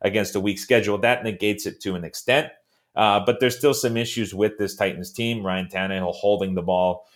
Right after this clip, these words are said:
for a very long time in the pocket. Tennessee Titans last in adjusted sack rate on the offensive line.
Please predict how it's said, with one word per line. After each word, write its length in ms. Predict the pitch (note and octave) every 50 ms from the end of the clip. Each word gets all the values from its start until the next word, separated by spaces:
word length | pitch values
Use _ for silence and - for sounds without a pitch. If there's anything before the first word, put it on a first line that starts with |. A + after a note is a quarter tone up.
| _ _ -
for 280 | - - G#2+ G2 - F#2
a 120 | F#2+ F#2+ F2 E2+
very 460 | F2+ F2+ F2 A2 B2 C3 B2 A2+ G#2+
long 260 | G#2 G#2 G2+ G2+ F#2+
time 300 | - G2 G2+ G2 F#2+ F#2
in 60 | F2
the 60 | F2
pocket. 560 | - - F#2+ F#2+ F#2+ F#2 F#2 G2 F#2+ F2+ - -
Tennessee 360 | - G2 G2 F#2 - F#2+ F#2
Titans 420 | - F#2 F#2 F2 - F#2 F2 F2
last 480 | F2+ F#2 F#2 F#2+ G2 G2+ G#2 G2 - - - _ _ _ _ _ _ _ _ -
in 120 | G2+ G2+
adjusted 560 | F#2 E2+ F#2 - G2 G2 - - - F#2 E2+
sack 420 | - - - G#2 F#2 F#2+ F#2 - -
rate 180 | G2 G2+ G2 -
on 180 | F#2 F#2+ F#2 F2+
the 160 | F#2 F#2 - -
offensive 580 | E2+ E2+ F2 - - F2+ F2 E2+ - - D#2+ D#2+
line. 540 | E2 F2+ G2+ A2 A#2 A#2 A#2 A2+ A2 G#2